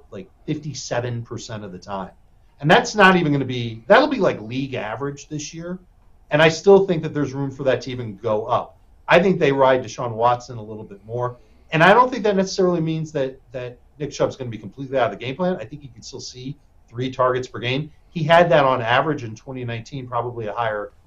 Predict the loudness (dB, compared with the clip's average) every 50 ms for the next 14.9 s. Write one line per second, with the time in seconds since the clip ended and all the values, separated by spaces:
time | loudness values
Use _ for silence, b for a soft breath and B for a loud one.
0 | _ _ 0 2 2 2 2 -2 -6 -8 -8 -8 -8 -8 -8 -6 -4 -4 -2 -4
1 | -4 -10 -10 -14 -18 _ _ _ -10 -10 -10 -8 -8 -6 -6 -4 -4 -4 -4 -6
2 | -6 -4 2 4 4 4 2 0 -6 -8 -10 -10 -10 -10 -14 -14 -14 -14 -14 -14
3 | -16 -18 -20 -20 -20 -20 -20 -20 -20 -20 -20 -20 -20 -20 _ _ _ _ _ _
4 | _ _ -20 _ _ 4 4 4 6 6 6 6 6 4 0 0 0 0 0 0
5 | 0 4 6 10 10 10 10 10 8 6 6 4 4 4 0 -6 -8 -8 -6 -4
6 | -2 -2 -2 -2 -4 -6 -4 -2 -2 -2 -4 -6 -10 -12 -14 _ _ _ _ _
7 | _ _ _ _ -12 -12 -10 -10 -6 0 4 6 6 6 4 2 -2 0 2 2
8 | 0 2 2 4 4 4 4 2 0 0 0 2 2 0 0 0 0 2 2 2
9 | 0 -2 -6 -10 -12 -12 -12 -10 -10 0 2 2 2 2 0 -2 -2 -2 -2 -4
10 | -4 -2 -2 -2 -2 -2 -4 -4 -4 -4 -6 -10 -12 -12 -10 -10 -8 -8 -10 -10
11 | -8 -10 -4 -2 0 0 0 0 -2 -2 -4 -4 -10 -16 -18 -20 _ _ _ _
12 | -20 -20 _ _ -14 -2 0 2 2 2 2 2 2 2 0 0 -4 -6 -6 -6
13 | -6 -6 -8 -10 -8 -8 -8 -8 -8 -10 -12 -14 -16 -18 -16 -12 -8 -8 -8 -8
14 | -8 -12 -12 -12 -14 -18 -20 -20 -20 -20 -20 -20 -20 -20 -20 -20 -20